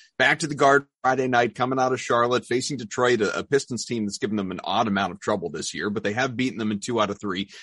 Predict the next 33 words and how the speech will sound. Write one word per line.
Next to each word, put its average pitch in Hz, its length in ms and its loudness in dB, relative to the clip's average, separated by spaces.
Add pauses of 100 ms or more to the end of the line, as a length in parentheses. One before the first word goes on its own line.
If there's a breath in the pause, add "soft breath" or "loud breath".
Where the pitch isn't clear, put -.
So - 140 -6
we'll 113 100 -2
see 143 160 0
how 131 100 4
this 123 180 -4
next 110 260 -4
one 104 160 -2
goes. 95 300 -2
You 98 80 -8
got 82 100 -8
the - 60 -12
Mavs 104 420 -4
after 101 200 -6
that 98 240 0
and 90 100 -8
Luka, 98 380 0
and 95 260 -4 (760)
it, 147 180 2
it's 175 180 2
just 208 180 -4
been, 220 180 2
it's 208 160 4
been 233 160 -2
great. 151 320 2 (260 soft breath)
It's 170 140 0
been 190 140 0
great. 139 260 4
But 147 280 4
I, 151 80 2
I, 143 60 -2 (180)
and, 147 320 2
and 147 120 0
I, 127 240 0